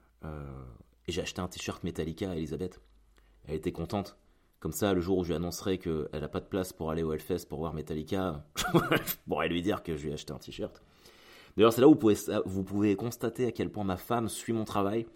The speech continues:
Vous êtes tous au courant, euh, que j'ai pas encore réussi à lui choper, euh, un pass pour le Hellfest pour voir Metallica. Sauf elle.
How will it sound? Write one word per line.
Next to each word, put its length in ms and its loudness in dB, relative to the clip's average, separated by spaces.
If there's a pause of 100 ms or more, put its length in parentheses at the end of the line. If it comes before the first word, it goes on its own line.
(260)
Vous 120 -2
êtes 140 0
tous 240 4
au 100 12
courant, 380 8 (540)
euh, 680 0
que 120 -6
j'ai 180 0
pas 140 4
encore 320 4
réussi 260 6
à 20 6
lui 100 4
choper, 400 4
euh, 140 4
un 100 -4
pass 260 -2
pour 160 0
le 100 6
Hellfest 340 0
pour 100 -2
voir 160 0
Metallica. 540 -2 (560)
Sauf 240 6
elle. 180 4